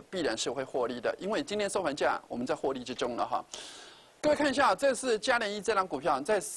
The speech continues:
九月二十三号下车的，也没有多久啊。今天是九月二十九号，台风之前下车的哈。嘉联益下车的时候呢，是挂二十块七获利下车。那时间在一点，一点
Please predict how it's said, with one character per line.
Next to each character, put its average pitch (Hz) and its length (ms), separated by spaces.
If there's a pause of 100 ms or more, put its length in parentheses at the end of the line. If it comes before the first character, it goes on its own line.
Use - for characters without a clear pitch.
(300)
九 135 160
月 190 100
二 202 120
十 180 40
三 170 180
号 165 140
下 147 220
车 131 240
的， 123 200
也 143 160
没 180 120
有 220 80
多 208 180
久 170 160
啊。 127 260
今 - 160
天 214 80
是 202 160
九 123 160
月 127 80
二 123 80
十 156 60
九 139 180
号， 117 280
台 143 160
风 190 160
之 196 100
前 117 180
下 147 200
车 120 160
的 120 100
哈。 131 220 (640)
嘉 285 120
联 269 160
益 247 60
下 240 240
车 226 140
的 208 80
时 214 120
候 220 180
呢， 185 140
是 180 220 (140)
挂 196 240
二 196 180
十 151 180
块 151 220
七 143 320 (120)
获 156 180
利 143 100
下 143 160
车。 123 260 (800)
那 247 160
时 233 200
间 254 320
在 214 340
一 170 220
点， 127 280 (120)
一 247 80
点 160 200